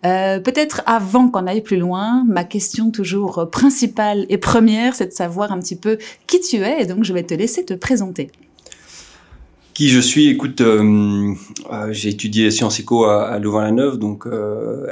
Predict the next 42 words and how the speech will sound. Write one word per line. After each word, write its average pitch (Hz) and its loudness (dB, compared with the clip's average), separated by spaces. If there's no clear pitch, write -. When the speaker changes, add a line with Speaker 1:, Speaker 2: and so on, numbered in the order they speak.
Speaker 2:
L 127 -14
S 139 -4
M 110 0
à 110 -2
l'époque, 131 -2
et 113 -4
j'avais 107 -2
fait 104 -4
un 120 2
master 117 0
en 110 0
finance, 123 0
Speaker 1:
Mhm. 160 -10
Speaker 2:
euh, 104 -2
parce - -4
que 127 0
c'est 123 0
là 117 4
où 123 4
tous 131 0
mes 120 6
potes 123 0
allaient, 117 4
et, 117 2
Speaker 1:
Mhm. - -2
Speaker 2:
et, 101 -4
euh, 110 -8
sur - -4
le 107 2
moment 110 2
présent, 107 0
ça 113 -2
m'a, 107 0
ça 104 -6
m'intéressait 107 -4
pas 107 -4
mal. 107 -2
J'ai 110 2
adoré 139 4
ces 123 -4
cours, 165 -2
Speaker 1:
Mhm. 170 -6